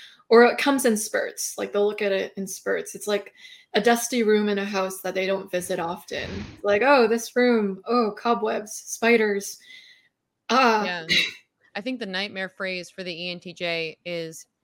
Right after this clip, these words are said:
Speaker 2: like, we'll do all these things and we'll stop and look at what kind of person we became at the end of all this and we go, "This isn't who I wanted to be." Because we weren't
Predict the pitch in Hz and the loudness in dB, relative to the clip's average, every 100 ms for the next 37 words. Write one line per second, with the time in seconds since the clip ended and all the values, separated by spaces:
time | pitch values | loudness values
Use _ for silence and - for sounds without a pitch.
0 | _ _ _ _ _ _ 180 170 - 175 | _ _ _ _ _ _ -8 -8 -10 -12
1 | 185 175 208 202 190 175 202 196 180 170 | -12 -8 -4 -4 -4 -10 -10 -10 -10 -12
2 | 160 165 - 180 175 170 156 170 170 160 | -12 -12 -4 -4 -4 -8 -10 -10 -8 -8
3 | - _ 180 185 190 175 - 190 170 165 | -10 _ -14 -12 -12 -12 -8 -8 -8 -12
4 | 156 - _ _ 190 170 - 185 175 160 | -14 -18 _ _ -14 -12 -12 -10 -8 -8
5 | - 175 185 170 180 180 165 156 160 147 | -8 -8 -8 -8 -8 -8 -8 -8 -8 -12
6 | - 170 165 156 151 _ _ _ _ 185 | -12 -10 -8 -8 -10 _ _ _ _ -14
7 | 185 190 196 180 175 170 156 165 160 147 | -10 -10 -10 -12 -10 -8 -8 -8 -10 -12
8 | 151 139 - _ _ _ _ _ _ - | -14 -14 -18 _ _ _ _ _ _ -14
9 | 196 185 175 - | -10 -8 -8 -8